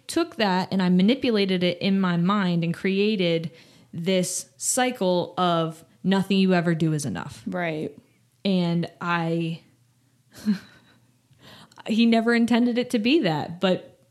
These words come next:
Speaker 1: my mind morphed this phrase into something that now freaks me out every time I do anything.
Speaker 2: Right.
Speaker 1: It makes me feel like I can never get to the point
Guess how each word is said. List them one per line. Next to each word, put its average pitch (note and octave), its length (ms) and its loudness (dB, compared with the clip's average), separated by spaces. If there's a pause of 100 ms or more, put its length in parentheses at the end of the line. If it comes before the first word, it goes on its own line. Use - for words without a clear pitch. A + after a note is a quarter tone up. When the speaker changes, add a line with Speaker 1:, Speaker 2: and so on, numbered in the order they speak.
(200)
Speaker 1:
my G3 320 0
mind G3 680 2 (340)
morphed G#3+ 680 0 (340)
this F#3+ 280 0
phrase G3 520 0
into F#3+ 300 -2
something F3 600 -2 (300)
that F3+ 260 0
now E3 580 -2 (1300)
freaks - 500 -4
me F3 140 -2
out D3+ 200 -4
every D3 180 -6
time D#3 200 -8
I C#3+ 60 -6
do E3 160 -8
anything. D#3 460 -12
Speaker 2:
Right. F3 440 0 (140)
Speaker 1:
It G#3 80 0
makes F#3 280 0
me F#3 100 0
feel F3 240 -2
like E3 300 -4
I E3+ 140 -2
can F3 220 0
never E3+ 240 0
get D#3+ 240 -4
to F3+ 100 -6
the E3 120 -6
point D#3+ 400 -6